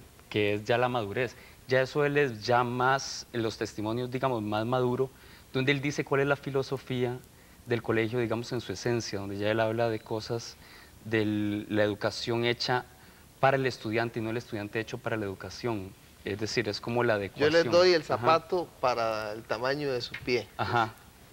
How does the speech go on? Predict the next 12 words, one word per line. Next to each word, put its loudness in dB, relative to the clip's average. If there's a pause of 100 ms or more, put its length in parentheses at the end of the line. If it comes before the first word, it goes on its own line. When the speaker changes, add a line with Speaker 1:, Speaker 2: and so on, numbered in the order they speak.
(160)
Speaker 1:
exacto. -6 (840)
Entonces, 0
yo 0
creo 4
que 4
ese -2
ya 4
es 0
el 0
momento 0
de 4
crecer 2